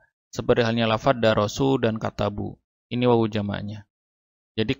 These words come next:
eh, fi'il madi itu ketika bertemu dengan, eh, wawu jama, maka menjadi mabni domah.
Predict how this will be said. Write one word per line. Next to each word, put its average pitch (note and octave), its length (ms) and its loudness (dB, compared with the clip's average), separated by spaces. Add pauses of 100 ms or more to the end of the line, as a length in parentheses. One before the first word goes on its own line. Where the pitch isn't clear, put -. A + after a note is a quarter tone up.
(360)
eh, A#2 240 2
fi'il A#2+ 240 2
madi A2+ 320 0
itu C3+ 240 -2
ketika A2+ 880 2
bertemu A#2 480 0
dengan, A2 240 -2 (240)
eh, A2 240 0
wawu A2 240 4
jama, G#2+ 400 0
maka A#2+ 400 -2
menjadi A2+ 400 -2
mabni A2 400 -2
domah. G#2 400 -2